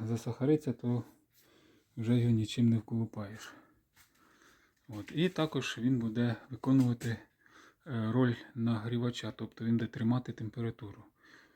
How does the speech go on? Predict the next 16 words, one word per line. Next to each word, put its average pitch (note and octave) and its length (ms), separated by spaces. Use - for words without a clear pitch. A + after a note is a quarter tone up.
Бо A2 120
він A#2 140
буде A2 180
такий - 300
крепкий, B2 400
як A#2 140
камінь. G#2 360
А A#2 80
камінь, C#3+ 360
ми A#2+ 100
знаємо, A2 440
він A2 160
довго A2+ 240
нагрівається, D3 640
але, B2 220
е, G#2 500